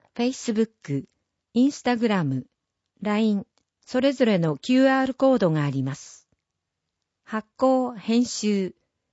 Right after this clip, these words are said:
岩見沢市総務部秘書課広報係。裏表紙、終わります。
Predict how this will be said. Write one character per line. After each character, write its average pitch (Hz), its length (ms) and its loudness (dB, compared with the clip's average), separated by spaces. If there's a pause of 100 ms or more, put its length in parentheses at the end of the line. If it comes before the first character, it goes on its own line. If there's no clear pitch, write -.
岩 233 220 0
見 277 100 4
沢 277 280 0
市 - 160 -4
総 262 300 2
務 262 180 4
部 160 100 -4
秘 139 100 -8
書 170 220 -4
課 147 340 -8
広 262 280 0
報 254 240 4
係。 185 480 -2 (1200)
裏 247 220 0
表 262 120 0
紙、 277 140 0
終 - 320 -8 (240)
わ 202 100 0
り 208 140 0
ま 196 120 0
す。 - 320 -16